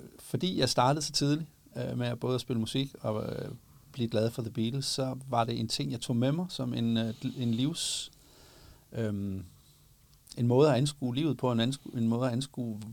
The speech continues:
hvad jeg kunne, og hvad min plads her i verden var. Øhm, så, øhm, og det har været, det har været, det har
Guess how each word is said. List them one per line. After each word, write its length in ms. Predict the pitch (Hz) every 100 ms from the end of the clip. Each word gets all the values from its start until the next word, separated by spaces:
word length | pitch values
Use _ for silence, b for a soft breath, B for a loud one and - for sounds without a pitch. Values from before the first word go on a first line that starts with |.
| 110 104
hvad 120 | 110
jeg 180 | 110 113
kunne, 480 | - 113 127 143 -
og 60 |
hvad 240 | 104 110 110
min 340 | 113 117 123 117
plads 320 | - 117 123
her 120 | -
i 80 | 98
verden 300 | 95 101 127
var. 180 | 107 113 117 -
Øhm, 380 | 113 - 110 120 _ _ B B B B B B B B B -
så, 520 | - - 120 107 101
øhm, 220 | 98 101
og 160 | 107 113
det 100 | 156
har 100 | 147
været, 400 | 120 117 113 123
det 80 |
har 100 | 143
været, 400 | 123 113 117 120
det 80 | 139
har 100 | 139